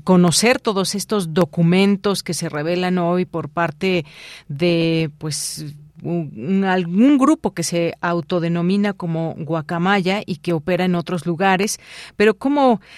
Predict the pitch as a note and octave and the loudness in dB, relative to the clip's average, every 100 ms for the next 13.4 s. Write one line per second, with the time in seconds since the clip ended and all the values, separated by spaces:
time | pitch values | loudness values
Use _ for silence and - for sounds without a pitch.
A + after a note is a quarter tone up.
0 | - - F#3+ F#3 F#3 F3+ - B3+ B3 B3 | -14 -4 0 0 0 0 -2 0 2 4
1 | A3+ G3+ D#3+ - _ - A3+ - A3+ A3 | 4 4 2 -4 _ -2 -2 2 2 4
2 | G#3 G3+ G#3 G3+ G3 F#3 G3 F#3+ G3 - | 4 4 4 4 2 0 0 0 -2 -4
3 | G3 F#3+ G3 F#3+ F3 E3 D#3 F#3 F3+ F#3+ | -4 -4 -4 -4 -4 -4 -2 0 0 0
4 | - F3 E3 D#3+ D#3 - E3+ D#3 D#3+ E3+ | 0 -2 0 0 -2 -2 -2 0 0 0
5 | G3 F3+ F3+ F#3 - - - - E3+ E3+ | 0 0 0 -2 -6 -20 -10 -2 0 0
6 | E3 D3+ F#3 E3+ F3 F3 A#3 C#4 G#3 G3 | 0 0 0 0 2 2 2 2 0 -2
7 | - F3 E3 F3+ G3 G3 F#3+ - - - | -2 0 2 2 2 0 -4 -12 -20 -10
8 | E3+ E3+ E3+ F#3+ F#3+ F#3+ F3 - F#3+ - | -4 0 2 2 0 -2 -2 -4 -4 -4
9 | E3+ - D3 D#3+ D3 F3+ F#3 G3 F#3 - | -4 -4 -6 -8 -2 2 4 4 0 -2
10 | E3 D#3 C3+ D#3+ D#3 D#3 C#3+ E3+ F#3+ F#3+ | -4 -4 -4 -4 -4 -4 -2 -2 -2 -4
11 | F#3+ E3+ D3+ D#3 D3+ F3+ A3+ - - - | -4 -4 -4 -4 0 2 2 0 -14 -20
12 | - - F3+ F3 F3 - F#3 D3 A3 A3 | -20 -4 0 0 0 -4 -4 -4 -2 0
13 | G3+ G3+ G3 | 0 0 -2